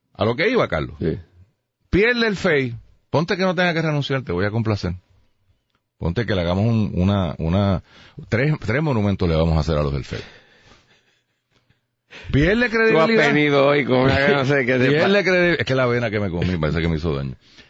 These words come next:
Speaker 1: Eh, y si hay causa, pues en la historia de Puerto Rico tendremos un primer, la primera vez que un secretario de justicia es, es, es
Speaker 2: Procesado.
Speaker 1: procesado con un, con la tablita aquí, con los numeritos de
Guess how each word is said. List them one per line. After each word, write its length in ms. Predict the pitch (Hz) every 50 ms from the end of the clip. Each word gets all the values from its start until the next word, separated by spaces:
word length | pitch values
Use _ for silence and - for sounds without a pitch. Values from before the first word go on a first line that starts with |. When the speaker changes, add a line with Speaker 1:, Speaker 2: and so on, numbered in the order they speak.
| _ _ _
Speaker 1:
Eh, 340 | - - 104 104 101 101 95 90 82 65 - _ _ _ _ _ _ _ _ _ _ _ _ _ _ - - _ _ _ _ _ _ _ _
y 120 | - 110 101
si 140 | - 104
hay 140 | 95 92 98
causa, 480 | - 117 117 135 175 - 247 247 254 - _ _ _ _ _ _ _ _ _ _
pues 160 | - 78 73
en 120 | 78 76 71
la 80 | 69
historia 320 | 69 - - 69 69 76 76
de 60 | 73
Puerto 260 | 71 87 82 - 90
Rico 220 | 95 139 156 175 151
tendremos 420 | 135 101 85 82 95 127 156 151
un 100 | 117 95
primer, 320 | - 90 98 98 107 113 113 - - - - 87 - - - - -
la 100 | 87 80
primera 420 | - 82 80 78 82 90 95 104
vez 160 | 127 165 175
que 120 | - - 110
un 140 | 98 95 95
secretario 360 | - 101 98 98 95 101 101
de 40 | 104
justicia 360 | 104 104 - 165 180 180 170 156 - _
es, 0 |
es, 180 | - 101 120 - - _ -
es 100 | - -
Speaker 2:
Procesado. 480 | - 98 98 - 107 95 - 90 76 73
Speaker 1:
procesado 580 | 71 110 113 127 113 104 92 80 76 71 67
con 160 | - - 78 73
un, 160 | 76 85 92 87
con 220 | - 80 78 78
la 100 | 78 78
tablita 420 | - 78 76 73 78 95 95 -
aquí, 140 | 120 117 139
con 140 | 127 131 113
los 80 | 101 98
numeritos 580 | 101 90 82 87 90 107 139 120 131 117 98
de 180 | 85 78 65